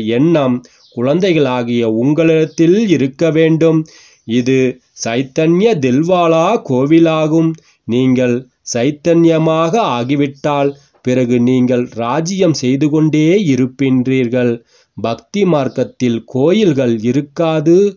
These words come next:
நல்லது. இனிமையிலும் இனிமையான,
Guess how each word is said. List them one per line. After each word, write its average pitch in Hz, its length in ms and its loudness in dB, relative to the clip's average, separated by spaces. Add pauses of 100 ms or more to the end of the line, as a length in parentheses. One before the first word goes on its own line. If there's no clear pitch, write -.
(300)
நல்லது. 117 640 -2 (1700)
இனிமையிலும் 160 880 2
இனிமையான, 131 760 0